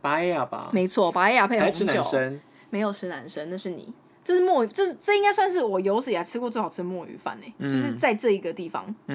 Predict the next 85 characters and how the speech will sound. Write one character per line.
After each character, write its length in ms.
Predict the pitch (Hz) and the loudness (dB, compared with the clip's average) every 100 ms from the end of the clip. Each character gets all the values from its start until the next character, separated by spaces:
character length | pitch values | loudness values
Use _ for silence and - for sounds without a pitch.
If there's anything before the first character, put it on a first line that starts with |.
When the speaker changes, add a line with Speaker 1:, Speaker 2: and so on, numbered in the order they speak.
| 135 | -4
Speaker 2:
吃 220 | 131 - | -2 -2
的， 140 | 180 - - | -4 -6 -4
Speaker 1:
嗯， 140 | 202 | -4
嗯。 0 | |
Speaker 2:
嗯， 80 | 156 - - _ | -4 -10 -20 _
真， 160 | - 220 | -2 0
还 120 | 220 | 2
是 120 | 220 339 | 2 2
因 60 | |
为 60 | 302 | 2
我 140 | 180 | 0
饿 140 | 196 180 | 0 -2
了。 200 | 175 202 302 | -2 -2 0
<laughs> 200 | 294 262 | 0 -4
Speaker 1:
有 160 | - 175 | -2 0
可 180 | 254 202 | 2 2
能， 200 | - 139 | 4 2
而 60 | 180 | 0
且 80 | |
你 80 | 190 | 0
又 120 | 147 | 0
自 140 | 175 165 | -2 -4
己 180 | 127 113 | -6 -8
一 80 | |
个 140 | 113 127 | -8 -8
人。 300 | - 107 - 139 - _ 226 | -6 -8 -10 -16 -20 _ -12
Speaker 2:
所 200 | - 208 | 0 0
以 60 | |
就 100 | 202 | 0
吃 180 | 208 214 | -4 -4
什 100 | 208 | -6
么 60 | 160 | -8
都 80 | |
好 160 | 175 - | -10 -10
吃。 180 | - 147 | -6 0
Speaker 1:
对 60 | |
啊。 440 | 127 117 113 113 127 - _ | 2 2 -2 -8 -12 -18 _
Speaker 2:
好， 120 | 185 180 | -8 -2
然 60 | |
后 80 | 190 | 0
默 120 | 220 | 2
默 140 | 214 202 | 2 2
流 220 | 165 135 | 0 -2
泪 180 | 175 90 | -2 -4
吗？ 200 | 90 214 - _ - | -8 -10 -10 _ -10
Speaker 1:
因 80 | 311 | -2
为 60 | 165 | 4
Speaker 2:
没 40 | |
有 120 | 381 | 4
流 260 | 381 277 269 | 6 6 6
泪， 140 | 381 381 | 6 6
Speaker 1:
嗯。 20 | |
Speaker 2:
实 60 | |
在 100 | 330 | 4
是 60 | 339 | 4
太 180 | 370 339 | 4 6
好 140 | 202 | 6
玩 200 | 160 139 | 2 -4
了。 220 | 160 143 - _ | -8 -10 -12 _
总 160 | 240 | 2
而 60 | 269 | 2
言 100 | 311 | 2
之， 100 | 294 | 0
这 140 | 339 359 | 0 2
个 80 | |
地 140 | 277 269 | 2 0
方 200 | 208 196 | -2 -4
我 80 | 170 | -4
觉 120 | 175 | -4
得 80 | 185 | -4
你 80 | |
如 100 | 180 | -2
果 100 | 233 | -2
去 140 | 226 240 | -2 -2
巴 140 | 220 | -2
塞 100 | 214 | -2
罗 80 | 196 | -2
那， 100 | 196 | -2
一 80 | 185 | -2
定 80 | 208 | -2
要 80 | |
加 280 | 220 202 180 | -2 0 -2
这 100 | 190 | -2
个 80 | 165 | -10
在 300 | - 208 165 | -2 -2 -2